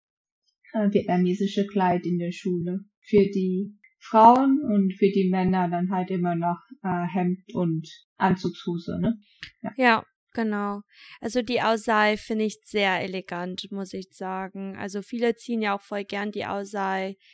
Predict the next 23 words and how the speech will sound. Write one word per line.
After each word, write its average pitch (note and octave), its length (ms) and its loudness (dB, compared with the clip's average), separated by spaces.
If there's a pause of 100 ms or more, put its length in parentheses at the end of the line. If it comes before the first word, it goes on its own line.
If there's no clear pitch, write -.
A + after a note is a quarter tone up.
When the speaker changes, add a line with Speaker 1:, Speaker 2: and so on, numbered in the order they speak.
(120)
Speaker 2:
also G3+ 220 -8
die G3+ 160 -12
Langkleider G3+ 720 -4
in G3 180 -10
Weiß B3 400 -2
an. B3 320 -4 (380)
Und A3+ 160 -6
das - 240 -8
hat C#4 460 -4
für C4+ 240 -4
mich C4 380 -6
tatsächlich A#3+ 760 -6
auch G#3 260 -6
etwas G#3 460 -8
sehr, G#3+ 600 0 (640)
ähm, G3 380 -6 (120)
Heimatliches A3+ 440 -2
Speaker 1:
Weibliches. G#3 720 8
Speaker 2:
und A#3 140 -2
auch G#3 180 -4
Weibliches. A3+ 520 -2
Speaker 1:
Ja. G#3 220 2 (260)
Speaker 2:
Genau. G#3+ 400 -2